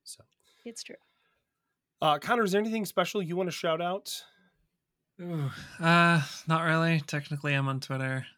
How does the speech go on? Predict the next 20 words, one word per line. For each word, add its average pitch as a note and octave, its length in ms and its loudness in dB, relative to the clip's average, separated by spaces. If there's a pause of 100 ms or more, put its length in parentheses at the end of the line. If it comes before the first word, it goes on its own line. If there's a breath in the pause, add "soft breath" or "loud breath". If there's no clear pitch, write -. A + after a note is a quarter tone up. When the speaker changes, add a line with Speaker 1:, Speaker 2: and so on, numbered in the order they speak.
Speaker 3:
uh, A#2 340 -6 (180)
at B2 220 -14
Connor A#2+ 380 -12
J A#2+ 260 -10
Wake, A#2 380 -12 (260)
um, A#2+ 480 -12 (340)
but C3+ 120 -16
I A#2+ 60 -10
don't B2+ 200 -14
post. - 400 -18 (200)
So - 220 -16 (1080 soft breath)
maybe A#2+ 220 -4
I'll C3+ 80 0
post D3 320 -2
when D3+ 100 -2
I D3 180 2
have D3+ 380 -2
stuff, E3+ 540 -4
and D3 320 -2 (500)
yeah, F3+ 340 0